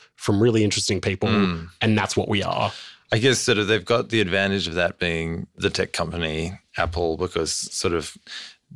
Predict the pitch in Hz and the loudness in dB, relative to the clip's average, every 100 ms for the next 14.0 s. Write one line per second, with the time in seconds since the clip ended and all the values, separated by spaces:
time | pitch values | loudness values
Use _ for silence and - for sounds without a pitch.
0 | - 95 107 117 104 87 85 - 85 82 | 0 2 4 2 2 2 -2 -2 -2 -2
1 | - _ _ 85 87 87 85 80 80 - | -4 _ _ -6 -4 -2 -2 0 -2 -4
2 | _ - - 82 80 80 - - 98 87 | _ -6 -2 0 -2 -6 -6 -2 0 0
3 | 90 82 - 78 80 - 85 80 85 85 | -2 -4 -2 -2 -2 -2 -2 -4 -4 -2
4 | 80 85 82 - 80 76 87 85 80 80 | 0 0 0 0 -2 -4 -4 -2 -2 -2
5 | 90 - _ - 90 87 - 82 80 85 | -8 -12 _ 0 2 2 0 0 -2 -2
6 | - 85 82 80 82 82 85 - - - | -2 0 0 0 -2 -2 -4 -8 -12 -8
7 | 85 85 87 85 - 82 80 82 - _ | -6 -4 -4 -4 -2 -2 -4 -6 -10 _
8 | _ - 90 80 82 82 82 78 - - | _ -2 0 0 -2 -2 -2 -4 -4 -2
9 | 82 82 - 92 - 90 - _ _ _ | -2 -2 -2 -2 0 -2 -4 _ _ _
10 | - 95 87 87 - 87 78 - 82 98 | -4 -2 2 0 0 -2 -2 -2 -2 2
11 | 90 90 92 - - - _ - 104 95 | 4 4 2 -4 -18 -20 _ -2 0 2
12 | 104 98 87 85 98 92 90 80 78 78 | 4 4 2 0 0 0 0 0 -2 -2
13 | - - - 82 - - 82 80 80 | -2 -2 -2 -2 -2 -4 0 2 0